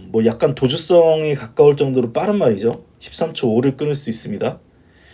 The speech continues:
여기에 또 도주마가 어메이징 푸시 있습니다. 선행은 나설 거예요. 선행은 나서는데 이 압박을 버틸 수 있느냐가 관건인데 좀, 좀 애매해요. 왜냐하면 전전 경주 같은 경우는 이제 분량 이십 퍼센트 주로 해서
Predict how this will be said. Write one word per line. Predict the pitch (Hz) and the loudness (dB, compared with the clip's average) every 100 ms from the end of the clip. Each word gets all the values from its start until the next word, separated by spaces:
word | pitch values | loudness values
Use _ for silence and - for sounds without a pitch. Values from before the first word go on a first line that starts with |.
| - - _ 120 | -20 -20 _ 0
여기에 | 120 139 131 - | 4 6 4 4
또 | 180 | 0
도주마가 | 175 - 147 143 135 123 147 - | 2 0 2 4 6 6 4 4
어메이징 | 120 127 147 143 | 6 6 2 -2
푸시 | - - - | -8 -14 -12
있습니다. | - 107 95 - _ _ _ - - | -10 -10 -12 -16 _ _ _ -20 -8
선행은 | - 170 196 202 | 0 2 4 2
나설 | 107 123 117 | 2 0 0
거예요. | 123 101 107 - - _ _ _ _ _ | 0 0 -4 -14 -20 _ _ _ _ _
선행은 | - 170 190 190 | -2 0 2 2
나서는데 | 110 - 139 123 107 120 107 92 - _ _ _ _ _ _ | 0 0 -2 0 4 2 2 -8 -16 _ _ _ _ _ _
이 | - 135 160 | -8 -6 -2
압박을 | - 127 - 208 214 202 196 - | -2 -2 2 8 8 10 6 6
버틸 | - - 190 | 2 4 0
수 | - | -2
있느냐가 | 156 131 196 196 156 123 104 95 123 | 0 2 4 4 4 4 0 0 -2
관건인데 | - 113 117 127 107 104 131 104 71 - _ - | 0 -4 0 0 0 0 0 -2 -8 -18 _ -12
좀, | - - _ - | -12 -12 _ -10
좀 | - 262 | -6 -4
애매해요. | - 131 170 147 101 - - _ _ _ _ - | 0 4 4 4 2 -4 -18 _ _ _ _ -4
왜냐하면 | 131 160 165 156 | 2 4 4 2
전전 | 143 147 202 | 2 4 4
경주 | 180 165 156 | 4 2 4
같은 | 151 147 | 4 2
경우는 | 147 139 127 | -4 -2 -2
이제 | |
분량 | 120 135 156 | -2 0 2
이십 | 117 123 - | 0 -2 -4
퍼센트 | 160 151 139 | 0 0 0
주로 | 135 117 104 | -4 0 2
해서 | 98 135 123 104 | 2 4 4 4